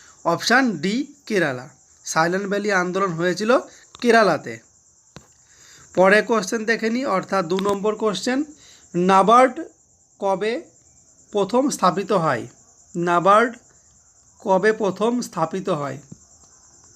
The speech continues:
দেখে নিই অপশানগুলো কী ছিল। অপশান ছিল উনিশশো আশি,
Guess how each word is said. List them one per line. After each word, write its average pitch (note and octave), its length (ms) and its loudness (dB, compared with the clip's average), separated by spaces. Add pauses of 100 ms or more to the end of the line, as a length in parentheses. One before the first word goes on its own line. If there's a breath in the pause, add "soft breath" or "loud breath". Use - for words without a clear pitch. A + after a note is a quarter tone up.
(2000 loud breath)
দেখে F#3 320 2
নিই B3 140 -4 (640)
অপশানগুলো G3+ 560 -2
কী G#3 140 -8
ছিল। G#3+ 200 -4 (1000 loud breath)
অপশান A3 440 2
ছিল G#3 200 -4 (600 soft breath)
উনিশশো A3 360 -2
আশি, G#3+ 380 4